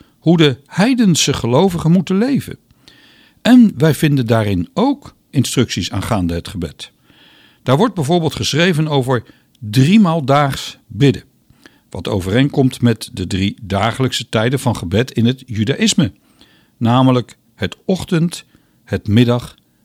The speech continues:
en het avondgebed. Shacharit, dat is het ochtendgebed. Het mincha,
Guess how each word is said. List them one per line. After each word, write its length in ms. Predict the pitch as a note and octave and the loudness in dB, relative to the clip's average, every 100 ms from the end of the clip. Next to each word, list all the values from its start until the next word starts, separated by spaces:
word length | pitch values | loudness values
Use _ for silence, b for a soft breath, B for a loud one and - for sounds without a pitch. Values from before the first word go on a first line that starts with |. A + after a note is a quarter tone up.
| _ | _
en 360 | G#2+ F#2+ F#2+ - | 0 0 0 -6
het 280 | _ A2+ - | _ -4 -2
avondgebed. 920 | C3 C3+ B2 A#2 - A2 G#2+ - - _ b b b b b b b b b | 0 0 2 -2 -2 0 -2 -2 -16 _ b b b b b b b b b
Shacharit, 720 | - F3 F3+ G3 B3+ - - _ _ - | -2 -2 0 2 0 0 -16 _ _ -10
dat 140 | G#2 | -6
is 100 | A#2 | -4
het 220 | D3 - _ _ | -6 -10 _ _
ochtendgebed. 1080 | G3 - B2 F2 - - - F2 D#2+ - - _ _ _ _ _ | -4 -2 0 -2 -4 -8 -4 -4 -4 -8 -20 _ _ _ _ _
Het 240 | G#2+ G2+ - | -8 -8 2
mincha, 540 | B2+ C3 - F#3+ - | 6 6 4 -2 -2